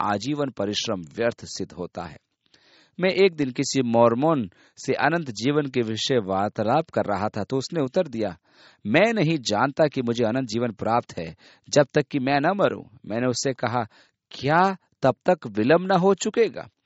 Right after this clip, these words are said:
यूहन्ना कहता है कि तुम्हें मृत्यु की प्रतीक्षा नहीं करनी है। पहला यूहन्ना पांच की उसके तेरहवीं आयत में लिखा है, "तुम जानो कि अनंत जीवन तुम्हारा है।" आज ही जान लो कि तुम किस मार्ग पर अग्रसर हो और किस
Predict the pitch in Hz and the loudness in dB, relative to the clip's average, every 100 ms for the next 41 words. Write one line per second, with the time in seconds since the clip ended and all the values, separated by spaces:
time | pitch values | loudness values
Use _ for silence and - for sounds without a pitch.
0 | _ _ _ - 90 110 127 127 123 123 | _ _ _ -6 -2 0 0 2 0 2
1 | 135 120 120 120 113 117 113 101 123 - | 0 0 0 -2 -2 0 0 0 -2 0
2 | 123 - 104 107 - 127 - 107 87 110 | -2 -2 -4 -4 -2 -2 -2 -2 -4 -10
3 | - 85 82 71 71 - _ _ - _ | -10 -10 -10 -14 -16 -20 _ _ -20 _
4 | _ 143 127 143 135 143 147 147 - 131 | _ 0 2 4 2 2 2 0 2 2
5 | 143 - 139 143 127 147 139 135 127 147 | 2 -2 -6 -4 0 0 0 0 2 0
6 | - 127 110 - 117 82 78 _ - _ | -2 -4 -4 -6 -8 -8 -14 _ -20 _
7 | - 107 87 101 135 156 156 123 113 139 | -4 -2 -2 2 4 4 2 0 0 0
8 | 135 104 110 127 110 98 82 104 123 127 | -2 -4 -2 -2 -4 -6 -6 -2 -2 -2
9 | 78 69 _ _ _ _ - - 180 202 | -6 -16 _ _ _ _ -4 6 8 8
10 | 165 151 127 143 160 156 - 139 139 127 | 4 2 4 6 6 4 4 0 0 -2
11 | 139 127 113 120 127 - 120 107 120 127 | -2 -2 2 2 2 0 -2 -2 -2 -2
12 | 123 92 92 80 - - - 147 156 165 | -4 -4 -6 -8 -16 -20 0 4 4 4
13 | 160 | 0